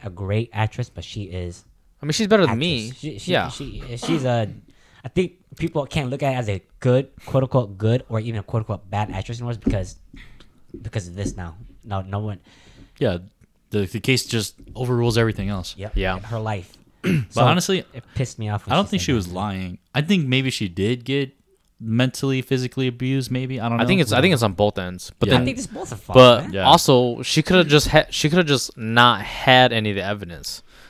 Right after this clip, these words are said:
Speaker 2: to prove it there.
Speaker 1: It's just that Johnny Depp had more evidence.
Speaker 2: That's what I'm saying though
Speaker 3: Yeah.
Speaker 2: too.
Speaker 1: Way
Speaker 2: You know?
Speaker 1: more
Speaker 3: No,
Speaker 1: evidence.
Speaker 3: I think her problem was she should never made the op-ed. Which
Speaker 2: And
Speaker 3: she, yeah.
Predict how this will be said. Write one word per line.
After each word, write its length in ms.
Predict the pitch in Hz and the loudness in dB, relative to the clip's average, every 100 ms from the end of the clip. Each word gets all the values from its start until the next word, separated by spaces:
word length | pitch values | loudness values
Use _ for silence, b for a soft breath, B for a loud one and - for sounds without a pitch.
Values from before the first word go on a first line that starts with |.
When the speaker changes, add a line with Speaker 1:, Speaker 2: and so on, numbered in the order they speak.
| - | -10
Speaker 2:
to 80 | - | -10
prove 360 | - 160 175 | -2 0 0
it 140 | 90 - | -4 -10
there. 280 | 90 85 - | -12 -12 -10
Speaker 1:
It's 100 | 127 | -8
just 100 | 131 - | -4 -4
that 180 | 113 | -2
Johnny 220 | 95 107 98 | -2 -2 -2
Depp 120 | 95 | -6
had 160 | 92 85 | -6 -10
more 120 | 82 | -12
evidence. 520 | 80 80 80 78 - _ | -12 -12 -14 -16 -20 _
Speaker 2:
That's 260 | 117 123 - | 0 0 2
what 80 | 120 | 0
I'm 120 | 120 | 0
saying 200 | - 98 | -4 -2
though 80 | 101 | -2
Speaker 3:
Yeah. 60 | 87 | -2
Speaker 2:
too. 140 | 101 | 0
Speaker 1:
Way 140 | 98 | 0
Speaker 2:
You 80 | 92 | 0
know? 120 | 90 87 | -2 -4
Speaker 1:
more 80 | |
Speaker 3:
No, 120 | 85 143 | -2 -2
Speaker 1:
evidence. 240 | 82 80 | -4 -6
Speaker 3:
I 80 | 123 | 0
think 200 | 175 147 | 2 4
her 100 | 135 | 4
problem 380 | - 120 117 101 | 4 2 2 0
was 380 | 98 92 - - | 0 -2 -6 -10
she 160 | - 117 | -6 0
should 200 | - 110 | 2 2
never 200 | 107 101 | 2 0
made 140 | 101 | -2
the 100 | 92 | -2
op-ed. 300 | 90 90 85 - - - | -8 -8 -12 -14 -20 6
Which 100 | 240 | 8
Speaker 2:
And 300 | 226 202 190 - b b | 8 6 2 -8 b b
Speaker 3:
she, 60 | 92 | -14
yeah. 160 | 85 | -14